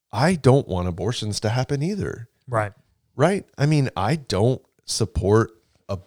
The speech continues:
Speaker 1: uh, abortion in all of its forms at all terms of pregnancy. I don't. I don't think that's good for our country. Um,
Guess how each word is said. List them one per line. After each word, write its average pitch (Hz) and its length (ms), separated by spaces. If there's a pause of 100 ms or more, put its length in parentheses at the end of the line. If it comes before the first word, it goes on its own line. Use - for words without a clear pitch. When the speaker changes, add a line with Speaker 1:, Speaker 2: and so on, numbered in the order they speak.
(220)
Speaker 1:
uh, 92 260
abortion 107 840
in 90 260
all 92 260
of 95 140
its - 160
forms 98 600
at 85 200
all 87 220
terms 92 580
of 87 300
pregnancy. 98 600 (360)
I - 80
don't. 160 380 (100)
I 95 120
don't 113 280
think 113 200
that's - 480 (260)
good 95 380
for 92 280
our 90 160
country. 104 500 (460)
Um, 82 420